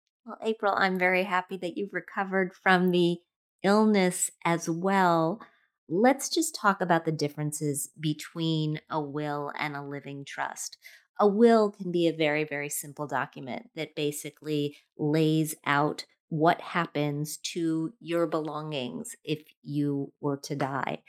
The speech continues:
A living trust is more complicated and more expensive.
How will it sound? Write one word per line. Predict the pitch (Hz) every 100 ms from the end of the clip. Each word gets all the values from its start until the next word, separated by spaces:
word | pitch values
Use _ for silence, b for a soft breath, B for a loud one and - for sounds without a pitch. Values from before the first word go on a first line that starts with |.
| B B -
A |
living | 180 190 214 208
trust | 202 - 165 170 - -
is | 170 165
more | 151 143
complicated | - - 165 208 160 180 151 151 147 -
and | 151 151 151 -
more | - 156 147 -
expensive. | - - - - - 151 147 - 151 - 160